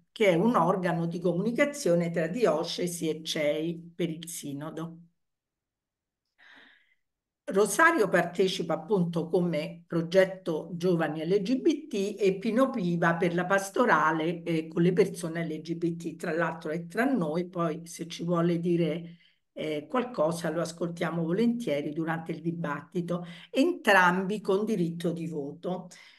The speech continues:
Questo, eh, mm, questa cosa per Rosario, io credo, insomma, sì, sicuramente è successa dopo, eh, il nostro incontro di rete con Castellucci. Quindi,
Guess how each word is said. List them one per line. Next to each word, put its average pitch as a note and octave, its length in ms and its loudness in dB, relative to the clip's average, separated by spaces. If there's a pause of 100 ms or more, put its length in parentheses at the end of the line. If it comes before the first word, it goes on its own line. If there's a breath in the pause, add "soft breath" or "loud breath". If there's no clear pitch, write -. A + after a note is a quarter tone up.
(160 loud breath)
Questo, A3 760 2
eh, F3 640 4
mm, D#3+ 960 -6 (400)
questa A#3+ 340 -2
cosa F3 760 4
per G3 140 2
Rosario, G3 680 4
io A#3+ 200 0
credo, F3 500 0
insomma, E3+ 340 -6
sì, - 200 -8
sicuramente F3+ 680 0
è D#3 40 -6
successa - 680 -2
dopo, G3+ 800 4 (460 loud breath)
eh, F3+ 280 2
il F#3 160 0
nostro A#3 460 4
incontro F3+ 760 4
di B3 140 -2
rete F#3+ 340 4
con E3 200 -4
Castellucci. E3 1300 -2
Quindi, G#3+ 360 0